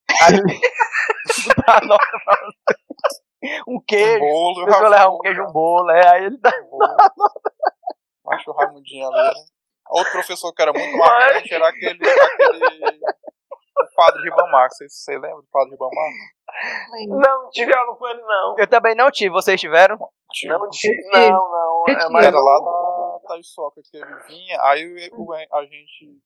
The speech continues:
Speaker 2: o menino sempre conhecia como é que ele era, né? Ele gosta muito de conversar, e, e o menino sabia disso e ficava perguntando, "Professor, conta aquela história dos cachorros.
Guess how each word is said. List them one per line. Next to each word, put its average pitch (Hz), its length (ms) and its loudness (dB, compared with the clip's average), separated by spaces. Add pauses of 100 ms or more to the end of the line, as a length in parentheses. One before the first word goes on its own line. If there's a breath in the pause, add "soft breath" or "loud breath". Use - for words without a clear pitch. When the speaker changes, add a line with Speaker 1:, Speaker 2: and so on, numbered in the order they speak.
Speaker 2:
o 170 60 -20
menino 190 200 -20
sempre 233 340 -16
conhecia 214 420 -20
como 160 180 -20
é - 100 -20
que - 80 -20
ele 139 140 -18
era, 185 220 -4
né? 165 80 -18
Ele 165 80 -20
gosta 156 260 -12
muito - 120 -20
de - 60 -20
conversar, 180 560 -8 (240)
e, 196 300 -18
e 202 40 -20
o 180 40 -20
menino 185 240 -20
sabia 175 420 -4
disso 196 400 -16
e 190 120 -20 (120)
ficava 185 260 -4
perguntando, 180 320 -10
"Professor, - 480 -6 (200)
conta 226 240 -6
aquela 131 180 -8
história 226 280 -12
dos - 140 -18
cachorros. 214 600 -8